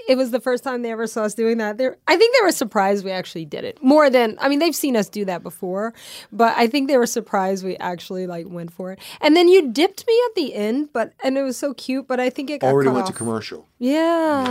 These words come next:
Speaker 2: Yes, it cut off.
Speaker 1: Maybe it didn't look good, and they were like, "Let me
Speaker 2: No,
Speaker 1: just
Speaker 2: no.
Speaker 1: save them."
Speaker 2: It, we were already, we were, we were into it, and the show was over. There was, audience was leaving. We're
Speaker 1: No.
Speaker 2: still dancing.
Speaker 1: <laughs> I don't think that. But that was so much fun. First of all, her, Kelly Clarkson Green Room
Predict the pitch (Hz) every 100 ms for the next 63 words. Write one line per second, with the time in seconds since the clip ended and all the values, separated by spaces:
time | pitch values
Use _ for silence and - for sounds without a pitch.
0 | 233 214 202 185 - 107 98 92 92 196
1 | 202 226 214 190 165 160 - 170 156 160
2 | 156 160 156 196 196 240 220 196 - 202
3 | 185 170 160 151 175 180 190 170 160 135
4 | 131 160 185 - 139 160 180 175 160 156
5 | 135 110 110 214 117 247 151 147 123 135
6 | 135 123 156 196 151 147 151 151 135 143
7 | 120 131 131 127 131 - - - 147 403
8 | 440 - - 262 330 - - 247 - -
9 | 240 - - - 247 - - - 247 _
10 | - _ _ - - - - 294 247 311
11 | 381 349 - 269 247 254 247 - 202 208
12 | 220 226 220 208 202 208 - _ - 202
13 | 233 311 330 320 359 233 226 214 208 214
14 | 247